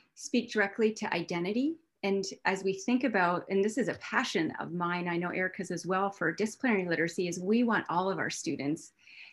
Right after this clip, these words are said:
to feel like they could be members of our different disciplines. And sometimes they don't, for the very reasons you described. We bring these past histories and past identity experiences with us. And sometimes we think we could never be part of that.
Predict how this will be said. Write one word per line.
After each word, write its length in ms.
to 100
feel 240
like 180
they 140
could 340
be 400
members 460
of 140
our 80
different 320
disciplines. 640
And 120
sometimes 460
they 140
don't, 420
for 100
the 80
very 240
reasons 380
you 100
described. 640
We 120
bring 280
these 180
past 300
histories 520
and 160
past 520
identity 420
experiences 760
with 240
us. 220
And 100
sometimes 500
we 100
think 240
we 260
could 200
never 260
be 160
part 240
of 100
that. 280